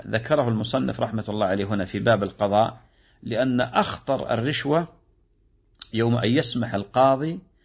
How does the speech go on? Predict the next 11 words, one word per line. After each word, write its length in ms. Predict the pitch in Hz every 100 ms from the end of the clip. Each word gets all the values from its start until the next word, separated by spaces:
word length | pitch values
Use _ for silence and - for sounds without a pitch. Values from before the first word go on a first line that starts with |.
| _ _ _ -
بقبول 1040 | - 98 98 87 78 - 107 127 151 101
الهدية 680 | 95 101 101 110 127 101 92
أو 200 | 104 90
الرشوة، 480 | 131 151 165 185 185 _ _ _ _ _ _ -
هنا 300 | 127 139 127
تحصل 680 | 120 156 - - 147 165 - _ _ _ -
الكارثة 500 | - - 80 73 - _ _ _ -
وتقع 460 | - 139 - 143 90
المصيبة 520 | 95 95 - - - _ _ _ _ _ _ _ -
ويصبح 1120 | 113 110 101 101 - 147 151 - - 98 -
ال-، 200 | 92